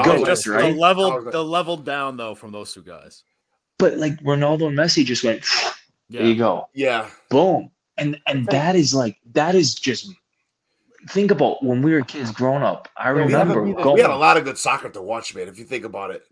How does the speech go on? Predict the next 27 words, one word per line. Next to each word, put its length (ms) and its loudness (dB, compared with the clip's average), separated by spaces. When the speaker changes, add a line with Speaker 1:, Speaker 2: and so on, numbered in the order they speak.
Speaker 4:
These 240 -10
past, 320 0
like, 80 -4
Speaker 1:
That 280 -4
Speaker 4:
thirty 280 4
years 360 0
was 300 -8
ridiculous, 840 -6
man. 180 -18
Speaker 1:
Dude, 240 2
think, 280 0
like, 200 0
I 180 0
remember 440 0
going 260 -2
to 60 -2
the 80 -4
Giants 500 -2
Stadium 720 -4
with 180 2
Larry 500 2
Alves 600 2
and, 220 -8
like, 260 0
all 220 4
my 220 2
buddies, 580 2